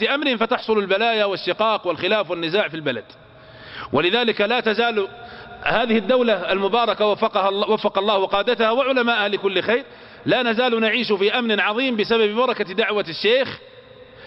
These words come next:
العلمية المؤيدة بحكم آل سعود. ولل-، لما اجتمع سيف محمد بن سعود مع علم الشيخ محمد بن عبد الوهاب، اجتمع علم العالم وسلطان و-، وسيف السلطان،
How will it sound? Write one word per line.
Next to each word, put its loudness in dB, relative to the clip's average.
العلمية 2
المؤيدة 0
بحكم -2
آل 0
سعود. 0
ولل-، 2
لما 2
اجتمع 2
سيف 0
محمد 0
بن 0
سعود 2
مع 2
علم 2
الشيخ 0
محمد 0
بن -4
عبد 0
الوهاب، 2
اجتمع 2
علم 2
العالم 2
وسلطان 2
و-، 2
وسيف 2
السلطان، 2